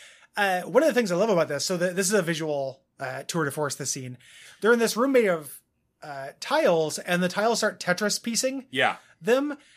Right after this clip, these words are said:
Speaker 1: uh, in a way that would kill them.
Speaker 2: Yeah, it would absolutely crush them. So the idea is
Speaker 1: Yeah.
Speaker 2: that the, the, the pieces are moving in.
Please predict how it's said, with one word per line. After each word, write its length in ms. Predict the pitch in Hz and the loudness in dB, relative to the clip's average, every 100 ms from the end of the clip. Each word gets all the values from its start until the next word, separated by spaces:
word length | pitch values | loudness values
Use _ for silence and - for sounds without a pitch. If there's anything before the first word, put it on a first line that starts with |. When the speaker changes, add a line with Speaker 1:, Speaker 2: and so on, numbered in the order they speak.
| - | -8
Speaker 1:
uh, 180 | 180 180 190 | -2 -2 0
in 140 | 208 | 2
a 60 | 202 | 2
way 200 | 185 208 | 4 4
that 160 | 196 | 4
would 100 | 151 | 2
kill 260 | - 175 160 | -6 -4 -4
them. 260 | 127 - - _ _ - - | -6 -16 -20 _ _ -20 -12
Speaker 2:
Yeah, 160 | - 226 | 2 2
it 80 | 175 | 4
would 80 | 220 | 4
absolutely 380 | 233 - 226 190 | 4 2 -4 -2
crush 240 | 175 135 | -2 -2
them. 120 | - | -6
So 100 | - | -2
the 100 | 202 | 2
idea 220 | 220 240 262 | 4 4 2
is 100 | 214 | 2
Speaker 1:
Yeah. 60 | |
Speaker 2:
that 300 | 196 185 156 | 4 4 4
the, 60 | 160 | 0
the, 60 | 147 | -4
the 140 | 147 | -6
pieces 380 | 147 226 233 233 | -6 -6 -6 -4
are 80 | 185 | -4
moving 420 | 170 190 196 185 - | -2 -2 -2 -6 -8
in. 460 | 277 302 147 180 | -2 0 0 -4